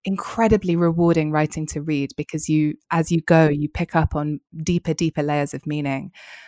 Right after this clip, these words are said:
And I basically, I've been thinking the whole time of reading it this time, how desperately I would love Pedro Almodovar to make a film of it. I think it would be, like, the thing to make winter bearable for me. So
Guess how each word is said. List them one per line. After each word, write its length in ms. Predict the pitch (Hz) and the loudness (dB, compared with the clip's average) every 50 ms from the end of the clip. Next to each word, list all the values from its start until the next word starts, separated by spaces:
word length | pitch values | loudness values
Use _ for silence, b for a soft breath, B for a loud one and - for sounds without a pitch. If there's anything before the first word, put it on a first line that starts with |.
| B B - | B B 2
And 100 | 190 180 | 4 4
I 80 | 175 180 | 6 6
basically, 480 | 175 196 233 226 - 202 - 185 165 | 6 4 4 2 0 -4 -4 -2 0
I've 160 | - 170 170 - | 0 0 0 0
been 140 | 170 170 | 0 0
thinking 380 | 175 - 180 170 - 165 165 160 | 0 -2 -2 -2 -2 -2 0 0
the 80 | 160 160 | -2 -2
whole 200 | - - 175 170 | 0 -2 -4 -2
time 280 | - - 160 160 160 | -2 -2 -2 -2 -2
of 100 | 156 - | -4 -2
reading 260 | - 160 151 - 156 | -4 -4 -2 -2 -6
it 100 | 156 156 | -6 -4
this 180 | 165 165 156 - | -6 -6 -6 -6
time, 280 | - - 151 151 151 151 - _ _ _ | -6 -6 -6 -6 -6 -10 -14 _ _ _
how 340 | - - - - 160 156 160 | -16 -12 -6 -2 0 0 0
desperately 600 | 160 - 175 165 - - - 160 156 151 151 147 | -2 -4 -4 -6 -4 -6 -6 -6 -4 -6 -6 -4
I 140 | 143 156 156 | -4 -2 -2
would 160 | 160 156 160 | -2 -2 -2
love 320 | 151 151 151 156 160 - B B B B B B B - | -2 -2 -2 -4 -6 -10 B B B B B B B 0
Pedro 280 | - 175 170 - 160 | 0 0 2 2 0
Almodovar 500 | 156 156 160 156 156 160 156 147 151 151 | 0 0 0 0 0 0 0 0 -2 -2
to 100 | - - | -2 -4
make 160 | 165 165 - - | -6 -4 -4 -6
a 60 | 156 | -6
film 260 | - - 180 180 185 | -2 0 2 2 2
of 120 | 185 185 | 2 2
it. 200 | 202 214 233 - - - | 2 0 0 0 -2 -2
I 80 | 185 | 0
think 380 | 170 - 175 175 175 - - - _ - | 2 2 0 -2 -4 -10 -18 -20 _ -2
it 140 | 190 185 170 | -2 0 0
would 160 | - 180 - | -2 -4 -2
be, 300 | 180 170 - 180 170 175 | -2 -2 0 -2 -2 -2
like, 260 | 175 170 - - - 202 _ | -2 -4 -6 -8 -12 -8 _
the 80 | 175 165 | -6 -2
thing 260 | - - 165 170 170 | 0 0 0 0 -2
to 200 | - - 165 165 - | -4 -4 -6 -6 -6
make 240 | - 175 - - - 180 175 - - | -8 -8 -8 -8 -8 -10 -10 -10 -4
winter 380 | 180 170 165 165 - 160 165 - _ _ _ _ _ | -2 -2 0 0 -2 -4 -6 -6 _ _ _ _ _
bearable 360 | - 165 160 160 156 - 160 | 0 2 2 0 -2 -4 -8
for 120 | 165 - - | -10 -10 -12
me. 200 | 175 - 185 190 | -12 -12 -12 -14
So 280 | - - 202 185 - | -8 -6 -6 -4 -6